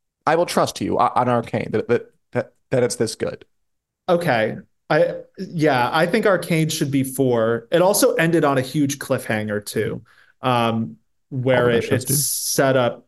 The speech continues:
Speaker 2: yeah, set up the, the next season in a pretty shocking way. Um, yeah, they, they did. I was so impressed. I did not have high <laughs> expectations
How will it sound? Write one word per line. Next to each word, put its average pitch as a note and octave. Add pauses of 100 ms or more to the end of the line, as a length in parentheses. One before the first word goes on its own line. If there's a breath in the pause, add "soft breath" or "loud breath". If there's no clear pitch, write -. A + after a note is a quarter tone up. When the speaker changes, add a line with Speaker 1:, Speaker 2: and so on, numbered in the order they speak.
Speaker 2:
yeah, B2
set C#3+
up C#3
the, C3
the C3
next B2
season A#2+
in A2+
a A2
pretty C3+
shocking A2+
way. G#2+ (380 loud breath)
Um, B2 (440)
yeah, - (180)
they, B2+
they B2+
did. E3
I E3+
was D#3
so C#3
impressed. A2
I F3
did D#3
not C3
have B2+
high A#2
<laughs> G#2+
expectations D#3